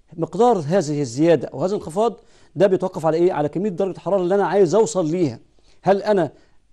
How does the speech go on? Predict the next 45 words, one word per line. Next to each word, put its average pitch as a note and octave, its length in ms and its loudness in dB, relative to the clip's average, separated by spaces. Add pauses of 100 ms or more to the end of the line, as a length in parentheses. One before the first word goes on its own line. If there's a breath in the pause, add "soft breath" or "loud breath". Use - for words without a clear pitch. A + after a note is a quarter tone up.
آه، D3 220 0
الجسم E3 320 0
بتاعي F3 340 -2
في، D#3+ 420 -4
آه، C3+ 140 -4
حدود E3+ 260 -2
العشرين D#3 400 -2
أو D#3 80 -6
الخمسة D#3+ 280 -4
وعشرين D3+ 360 -2 (240 soft breath)
وعايز E3+ 340 0
مثلًا F3 260 -4
أرفعه D#3+ 240 -2
خمس E3+ 260 -2
درجات D#3 480 0
أو C3 100 -8
ست - 100 -16
درجات D#3 360 -4
أو C#3+ 140 -2
عشر D#3 300 -4
أو D3 80 -6
كتير، A3 400 -6 (320 soft breath)
يبقى C#3 120 -4
أنا D#3+ 80 -2
كده D#3+ 100 -4
محتاج E3+ 320 -4
إيه؟ E3 220 0
كمية E3 540 0
معينة D3 280 -4
من D3+ 60 0
الحرارة D#3 380 -2 (240 soft breath)
تتوقف D#3 540 0
على D#3 120 0
إيه؟ E3+ 220 2
على E3+ 420 0
مدى E3 360 0 (260 soft breath)
الارتفاع D#3+ 500 0
بتاعي E3 480 0 (180)
في D3+ 140 -8
درجة D#3 160 0
الحرارة D#3 500 0
أو D#3+ 120 2
الفرق E3 320 -2
ما D3 100 -4
بين D#3+ 260 2